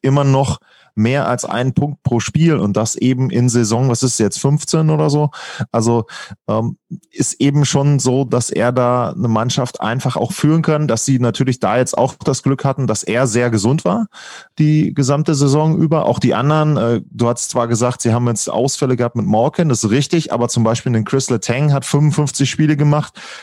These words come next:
Das ist ja auch immer wichtig, dass der mit dabei ist. Und was mich bei Pittsburgh überrascht, trotz des Goaltendings sind sie so weit oben. Also das war für mich im Prinzip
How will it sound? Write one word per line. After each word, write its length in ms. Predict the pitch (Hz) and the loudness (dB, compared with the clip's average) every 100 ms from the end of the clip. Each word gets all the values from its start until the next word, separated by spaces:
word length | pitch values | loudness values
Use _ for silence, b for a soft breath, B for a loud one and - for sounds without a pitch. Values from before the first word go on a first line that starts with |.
| - | -4
Das 160 | 110 | -2
ist 140 | 135 - | 0 0
ja 120 | 80 | 2
auch 180 | 135 156 | 2 2
immer 240 | 151 135 | 2 2
wichtig, 320 | 143 143 143 | 0 0 -2
dass 220 | 123 123 | -2 -4
der 180 | - 120 | -2 -2
mit 180 | 131 131 | -2 -2
dabei 320 | 135 131 139 | -2 0 0
ist. 180 | 143 - B B B B - | -2 -4 B B B B -2
Und 180 | 131 151 | 0 0
was 160 | 151 | 0
mich 160 | 156 131 | 0 0
bei 100 | 120 | 0
Pittsburgh 500 | - 151 - 147 - | 0 -2 -2 -2 -2
überrascht, 580 | 127 127 117 127 - - _ | -2 0 0 -2 -4 -14 _
trotz 480 | - - 135 - - | -6 0 0 0 -2
des 220 | 139 131 | -2 0
Goaltendings 920 | 139 139 147 104 98 95 87 90 - _ | 2 2 2 2 4 4 2 -2 -8 _
sind 300 | - 110 107 | -4 0 0
sie 320 | 110 101 90 - | 2 2 2 -2
so 240 | 104 104 | 0 2
weit 200 | 98 92 - | 0 -2 -2
oben. 280 | 101 98 92 | -4 -2 -2
Also 180 | 92 98 | 0 0
das 380 | 107 117 - B B B B - | 0 -2 -6 B B B B -2
war 180 | 123 | 0
für 160 | 127 139 | 2 2
mich 300 | 127 156 - | 2 2 0
im 100 | 147 | -2
Prinzip 540 | - 127 - 151 156 | 0 -2 0 0 -2